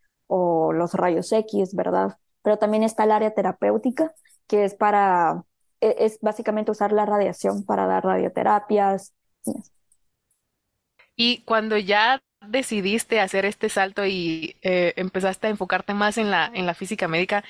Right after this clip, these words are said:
Speaker 2: ¿era lo que esperabas? ¿Era la forma en la que esperabas contribuir a este campo de la medicina? ¿Ya te empezaste a, a deshacer un poco de, de ese sentimiento de "no estoy siendo útil"? ¿O cómo fue tu experiencia ya entrando a ese campo de lleno?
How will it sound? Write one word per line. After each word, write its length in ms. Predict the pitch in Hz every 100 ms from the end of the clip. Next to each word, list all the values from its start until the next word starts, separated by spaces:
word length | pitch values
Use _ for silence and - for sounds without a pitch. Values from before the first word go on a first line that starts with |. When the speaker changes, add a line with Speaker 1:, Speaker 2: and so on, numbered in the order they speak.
| - - - _
Speaker 2:
¿era 240 | - 233 254
lo 120 | 262
que 80 | 247
esperabas? 560 | - 190 185 240 294
¿Era 200 | - 220
la 120 | 247 190
forma 280 | 220 226
en 40 | 254
la 80 | 226
que 80 |
esperabas 380 | 196 - 180 208
contribuir 560 | - 226 208 185 170 196
a 100 | 220
este 240 | 196 214
campo 260 | - 202 226
de 80 | 226
la 60 |
medicina? 480 | 202 160 - 233 254
¿Ya 160 | 190 190
te 100 | -
empezaste 560 | 233 180 175 190 226
a, 240 | 220 175 - _ _ _ _ _ _ -
a 240 | 185 208
deshacer 420 | 196 196 180 208
un 80 | 220
poco 300 | 220 233 240
de, 140 | 226 208
de 100 | 196
ese 140 | 214
sentimiento 520 | 226 202 180 185 180
de 240 | 208 165 147 - - _ _
"no 100 | -
estoy 240 | 196 - 226
siendo 320 | 233 220 208
útil"? 340 | 202 - 277
¿O 100 | 226
cómo 180 | - 208
fue 120 | 214
tu 100 | 214
experiencia 480 | 233 - 175 190 214
ya 380 | 196 196 196 190 _ _ _ _ -
entrando 580 | 196 190 202 196 220 214
a 120 | 165
ese 220 | 180 -
campo 420 | 190 185 185 - 170
de 120 | 156
lleno? 280 | 160 156